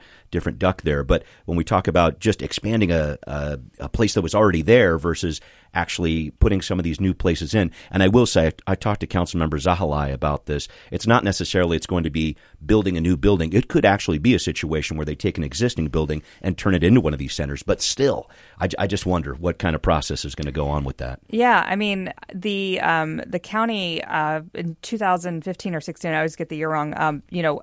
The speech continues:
Speaker 2: unanimously, uh, panel unanimously adopted, uh, plans to build safe consumption centers,
Speaker 1: Right.
Speaker 2: um, you know, outside of Seattle and inside Seattle. And of course, none of them ever happened because they're too controversial to cite.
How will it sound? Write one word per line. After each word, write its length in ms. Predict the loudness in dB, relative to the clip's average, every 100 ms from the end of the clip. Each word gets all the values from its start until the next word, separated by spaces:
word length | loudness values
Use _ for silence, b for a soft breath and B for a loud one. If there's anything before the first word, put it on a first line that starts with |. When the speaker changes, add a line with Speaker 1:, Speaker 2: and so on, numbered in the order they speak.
| -8
Speaker 2:
unanimously, 1040 | -8 -4 0 2 2 -2 -2 -2 -2 -2
uh, 200 | 0 -2
panel 360 | -2 -4 -2 -2
unanimously 640 | -2 -4 -4 -4 -4 -4
adopted, 640 | -2 -2 -2 -2 -4 -4 -6
uh, 220 | -4 -4
plans 380 | -6 -6 -6 -8
to 80 | -6
build 320 | -4 -4 -6
safe 240 | -6 -6
consumption 480 | -6 -4 -4 -4 -8
centers, 260 | -6 -4 -2
Speaker 1:
Right. 220 | -2 -4
Speaker 2:
um, 300 | -4 -4 -4 -8
you 160 | -8 -4
know, 140 | -4 0
outside 480 | 0 0 0 0 0
of 100 | -4
Seattle 300 | -2 -2 -2
and 100 | -2
inside 320 | -2 -2 -4
Seattle. 280 | -4 -4 -6
And 100 | -8
of 80 |
course, 240 | -8 -8 -6
none 160 | -8
of 120 | -6 -8
them 200 | -8 -6
ever 220 | -4 -4
happened 400 | -4 -4 -4 -6
because 260 | -6 -8 -8
they're 80 | -10
too 200 | -8 -6
controversial 580 | -6 -8 -8 -10 -10 -12
to 60 |
cite. 420 | -8 -4 -2 -4